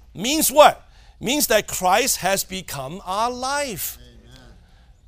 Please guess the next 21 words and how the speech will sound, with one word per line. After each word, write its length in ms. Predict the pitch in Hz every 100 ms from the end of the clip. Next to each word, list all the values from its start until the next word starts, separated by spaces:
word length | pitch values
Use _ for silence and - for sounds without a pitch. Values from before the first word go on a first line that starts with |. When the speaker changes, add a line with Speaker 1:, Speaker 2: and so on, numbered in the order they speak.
| -
Speaker 1:
You 100 | 226
know, 220 | 269 269
the 220 | 247 190
branches 640 | 165 233 277 311 - 208
of 160 | 190 147
the 100 | 156
vine 440 | 127 135 131 180
is 260 | 233 180 151
very 260 | 151 202 208
wonderful 540 | 190 233 190 - 135
because 520 | 139 151 165 165 156 - - - - -
the 160 | 175 - - - -
bra-, 300 | - 226 240 -
the 120 | 170
branches 680 | 185 220 269 285 - 160 147
are 120 | 170
practically, 1040 | - - 262 277 208 165 135 123 135 214 - - - - - - _ - - _ - - - - -
are 80 | 180
practically 600 | - 285 233 180 165 175
the 140 | 214
vine. 440 | 196 294 262 -